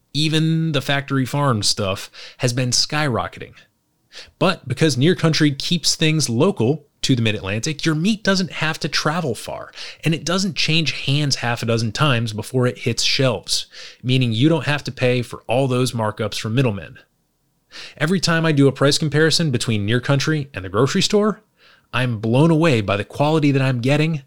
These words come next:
relative to the cost. And when it comes to flexibility, I've never worked with a subscription service where I have so much control. Let's say, for example,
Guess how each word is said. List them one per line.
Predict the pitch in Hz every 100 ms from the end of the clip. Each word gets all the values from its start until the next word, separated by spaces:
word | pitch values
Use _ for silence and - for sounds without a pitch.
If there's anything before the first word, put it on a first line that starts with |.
| _ _ -
relative | 117 113 110 110
to | 95
the | 101
cost. | - 110 85 - - - _ _ _ _ _ _ - - -
And | 139 151
when | 156
it | 147
comes | 175 180
to | -
flexibility, | 180 175 147 131 180 214 202 - - -
I've | 147 135
never | 160 190
worked | 143 151 147
with | 147
a | 143
subscription | - 123 - 180 - 120
service | - 107 104 107
where | 107
I | 120
have | 127 139
so | - - 139
much | 127 120 -
control. | 113 - 123 90 - _ _ _ _ _ - - -
Let's | 160 190
say, | - 156
for | 139 127
example, | 117 117 120 113